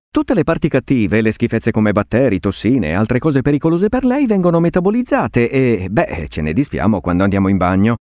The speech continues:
È la maniera bella e naturale che il nostro corpo usa per assicurarsi che traiamo il più possibile dal cibo e allo stesso tempo eliminando le parti nocive.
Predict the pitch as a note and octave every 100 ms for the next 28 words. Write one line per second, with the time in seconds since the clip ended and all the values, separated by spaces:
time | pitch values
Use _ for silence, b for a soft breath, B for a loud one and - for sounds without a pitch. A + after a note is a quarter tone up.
0 | - E3+ C4 C#4+ B3 C#3 F#3 G3 C3 D3+
1 | F3+ A#3 A#3 A3+ F#3 E3+ F3 - G3+ G3
2 | F#3 A3+ F#3+ G#3+ E3+ D#3 D3 E3 - D#3
3 | F3 D#3+ C#3+ C#3 C#3+ D3+ D3+ C#3+ G3+ G3
4 | A3 - A#3 F#3+ D3 C3 A2 A2+ G2+ A#2
5 | - _ - C#2+ D2+ - A#2 - G#2 D3
6 | A2 D#2+ F#2+ A#2 A2+ A#2+ G2+ E2 G2 A2+
7 | A2+ A#2 D3 B3 D#3 B1+